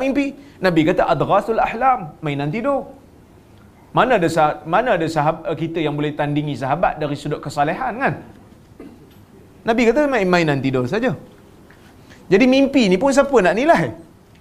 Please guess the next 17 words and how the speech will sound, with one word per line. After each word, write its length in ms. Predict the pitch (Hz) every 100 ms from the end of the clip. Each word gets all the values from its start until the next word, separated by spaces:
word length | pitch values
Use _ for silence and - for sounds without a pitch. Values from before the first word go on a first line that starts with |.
| - - - - - - - - - -
Orang 240 | - 247 277
tak 160 | 240
boleh 80 | 262
nilai 320 | 277 294 285
mimpi. 480 | 269 285 285 247 160 - - - - - - - - -
Kita 240 | 247 277
seorang 320 | 269 277 277 269
je 80 |
mimpi. 320 | 269 269 269 240 156 - - - - - - - - - - -
Tidur 400 | 240 277 254 226
satu 160 | 226 226
bantai 320 | 247 262 240
dengan 160 | 214 220
kawan 320 | 226 175 123
sebelah-sebelah. 800 | 143 202 160 175 151 - - -
Mimpi 240 | 185 196
lain-lain. 400 | 254 170 226 269